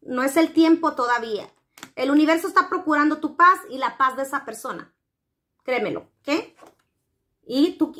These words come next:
va a haber un nuevo comienzo para ti, bien pronto, mi querido Leo. Vamos a ver qué significa, mira, el diablo. Aquí está, aquí está una persona escribiendo, te estoy diciendo.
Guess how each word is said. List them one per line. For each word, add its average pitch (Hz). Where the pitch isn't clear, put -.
va 285
a 302
haber 330
un 349
nuevo 349
comienzo 294
para -
ti, 240
bien 285
pronto, 294
mi 240
querido 240
Leo. 214
Vamos 269
a 277
ver 262
qué 302
significa, 277
mira, 233
el 226
diablo. 254
Aquí 226
está, 254
aquí 220
está 285
una 302
persona 262
escribiendo, 269
te 247
estoy 202
diciendo. 240